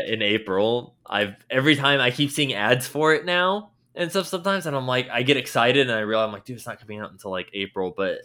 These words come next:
it's like, ever since it's been announced, I'm like, "Dude, I really wanna, like, replay Battle Network now."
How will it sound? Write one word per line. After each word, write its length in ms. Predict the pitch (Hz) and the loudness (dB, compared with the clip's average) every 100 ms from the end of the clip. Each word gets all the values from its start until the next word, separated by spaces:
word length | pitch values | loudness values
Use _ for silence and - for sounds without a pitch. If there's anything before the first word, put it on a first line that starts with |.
| _ _ _ _ _ | _ _ _ _ _
it's 160 | - - | -12 -2
like, 120 | 95 | 0
ever 200 | 107 120 | 4 2
since 280 | 127 139 123 | 2 -2 -4
it's 100 | 113 | -6
been 140 | 117 107 | -2 -2
announced, 560 | 98 104 101 95 - | 0 0 -2 -6 -8
I'm 120 | 98 | -10
like, 180 | 90 90 | -10 -10
"Dude, 200 | 110 107 | -4 -4
I 120 | 92 | -2
really 400 | 101 95 104 107 | -6 -4 0 0
wanna, 240 | 101 104 98 | 0 -4 -4
like, 240 | 98 98 | -4 -4
replay 720 | 104 104 104 104 101 98 92 92 - | -6 -6 -4 0 2 4 2 -2 2
Battle 260 | 104 101 95 | 4 4 2
Network 480 | 92 - 98 95 95 | -2 -2 -2 -2 -4
now." 440 | 95 92 90 | -4 -2 -6